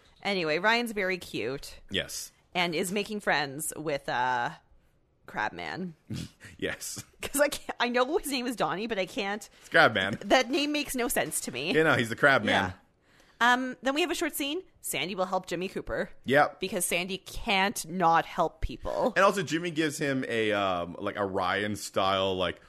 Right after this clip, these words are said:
Speaker 2: "But we're not even friends."
Speaker 1: <laughs> Sandy's like, "I mean, I took a child into my house. I don't know why you" <laughs>
Speaker 2: Jim-,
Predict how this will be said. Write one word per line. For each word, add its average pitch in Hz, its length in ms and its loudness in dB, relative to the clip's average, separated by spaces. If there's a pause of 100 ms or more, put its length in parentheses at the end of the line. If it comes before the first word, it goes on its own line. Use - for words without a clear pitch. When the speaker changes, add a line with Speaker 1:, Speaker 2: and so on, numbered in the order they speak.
(180)
Speaker 2:
"But 190 60 -4
we're 220 260 0
not 226 260 0
even 220 380 -2
friends." 160 1000 -4
Speaker 1:
<laughs> 190 120 -10
Sandy's 202 260 -8
like, - 100 -12 (800)
"I 208 220 10
mean, 240 240 4
I 233 140 8
took - 280 4
a 220 40 6
child 185 500 8
into 175 180 -2
my 165 160 2
house. 180 420 2
I 208 40 6
don't 214 180 4
know 208 120 6
why 196 180 10
you" 175 400 6
<laughs> - 40 -6
Speaker 2:
Jim-, 185 220 8